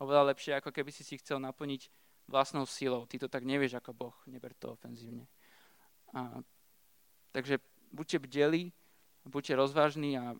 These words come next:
buďte múdri, lebo každé vaše rozhodnutie vás niekam posunie. Aj Tomáš to veľakrát hovoril, že každé vaše rozhodnutie má nejaký vplyv. A ja som si to hlavne tuto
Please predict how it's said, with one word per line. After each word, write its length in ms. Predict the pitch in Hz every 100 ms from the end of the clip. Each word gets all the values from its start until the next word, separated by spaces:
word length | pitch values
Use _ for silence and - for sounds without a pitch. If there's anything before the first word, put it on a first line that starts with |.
| -
buďte 300 | 127 127 127
múdri, 320 | 127 131 123
lebo 320 | 120 120 120 - _ _ _ _ _ -
každé 320 | 131 139 143
vaše 240 | 131 - 135
rozhodnutie 840 | 131 139 139 127 120 127 120 120 - _ _ _ -
vás 160 | 135 131
niekam 260 | 131 143
posunie. 560 | 127 135 - 127 117 117
Aj 80 | -
Tomáš 300 | 156 147 -
to 80 | 127
veľakrát 360 | 131 131 127 131
hovoril, 340 | 123 127 127
že 140 | 127 123 _ - _ _ -
každé 240 | 156 165
vaše 280 | 139 139 139
rozhodnutie 480 | 131 143 139 131 139
má 160 | 127 123
nejaký 240 | 123 123 -
vplyv. 240 | 139 131 120 _ _ _ _ _ _
A 160 | - 131
ja 20 |
som 140 | 151 151
si 160 | 147
to 80 | 151
hlavne 320 | 147 139 135
tuto 400 | - 151 - 131